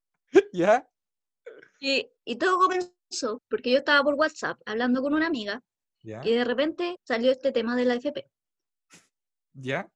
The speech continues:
Speaker 2: Y ella me contaba que su hermano, justo estaba como to-, estaban como en reunión familiar.
Speaker 1: Ellas, ellos están
Speaker 2: Y
Speaker 1: en
Speaker 2: su
Speaker 1: reunión
Speaker 2: hermano
Speaker 1: familiar y ella está hablando a la vez por WhatsApp contigo.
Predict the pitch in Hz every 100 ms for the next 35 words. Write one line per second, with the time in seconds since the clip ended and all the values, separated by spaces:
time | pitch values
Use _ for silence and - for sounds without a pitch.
0 | - 208 240 277 294 - 240 214 214 214
1 | 320 349 359 277 240 220 311 262 240 392
2 | _ _ - - 339 339 330 302 285 254
3 | 240 247 277 285 269 262 240 233 233 233
4 | 226 226 240 269 254 269 233 - _ _
5 | _ _ _ _ _ _ 202 240 269 -
6 | 254 285 254 262 208 226 247 247 233 269
7 | 330 - 214 226 226 226 226 240 240 175
8 | 175 175 254 - _ - 180 160 214 -
9 | 277 - -